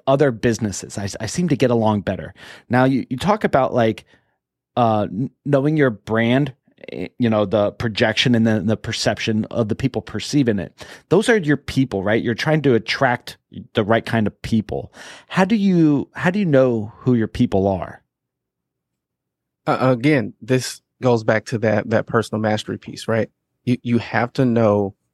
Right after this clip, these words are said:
Speaker 2: wh-, what brings you joy. If I know that I have a call with a, a potential resident, we call our clients residents,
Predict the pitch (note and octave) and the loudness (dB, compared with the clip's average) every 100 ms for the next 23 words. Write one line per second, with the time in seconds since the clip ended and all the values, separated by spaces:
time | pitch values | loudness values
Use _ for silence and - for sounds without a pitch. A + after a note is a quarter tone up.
0 | _ _ _ _ A2 G#2 G#2+ B2 A2+ G#2+ | _ _ _ _ -10 -8 -6 -4 -4 0
1 | A#2 C3 - A2+ A#2+ B2 G#2+ A#2 G#2 A#2 | 0 0 -2 -4 0 0 0 -4 -2 -2
2 | F#2+ - _ _ _ _ _ _ _ _ | -2 -4 _ _ _ _ _ _ _ _
3 | A#2 A2+ - _ A2 A#2+ C#3+ E3 E3 C3 | -2 -2 -4 _ -2 2 2 2 2 4
4 | C3+ A#2 A2+ A#2 A2 G2+ - A2 A2 G#2+ | 4 2 2 2 0 -4 -2 0 2 0
5 | - G2 - G#2+ G2+ - A2 A#2 G#2+ A#2 | -2 -6 -2 0 0 -2 -6 -6 -2 0
6 | G#2+ G2+ A2 A2 G2 F#2 F#2 G#2+ G#2 A2+ | 0 -2 0 0 2 -2 -8 -8 -2 2
7 | G2+ - G2+ G2 - G2 - G2 - - | 2 0 -4 -4 0 0 0 -8 -10 -16